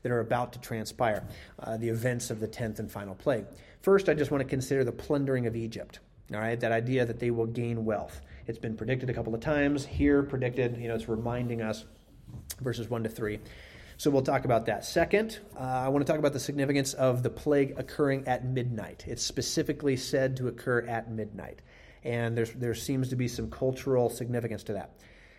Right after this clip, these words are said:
Third, I wanna talk about the angel of death. The angel of death. In oth-, in other words, the agent that carries this out. There is some debate on that. Uh, in, in fact, you know, who exactly is that?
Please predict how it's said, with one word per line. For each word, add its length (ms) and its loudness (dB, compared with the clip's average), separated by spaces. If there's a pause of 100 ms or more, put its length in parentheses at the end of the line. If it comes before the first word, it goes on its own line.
(180)
Third, 220 8
I 60 6
wanna 160 4
talk 240 2
about 260 4
the 120 -4
angel 400 -2
of 160 -4
death. 400 -6 (1080)
The 160 -2
angel 320 0
of 80 -2
death. 260 -4
In 60 -4
oth-, 300 -6
in 80 0
other 160 0
words, 240 2
the 180 -2
agent 480 0 (240)
that 160 -6
carries 500 4
this 200 -2
out. 360 -4 (360)
There 160 2
is 180 0
some 300 4
debate 520 -2
on 260 -2
that. 360 -2 (280)
Uh, 100 -2
in, 220 -4
in 160 -8
fact, 260 -2
you 100 -4
know, 80 0
who 260 2
exactly 600 0
is 200 -4
that? 280 -8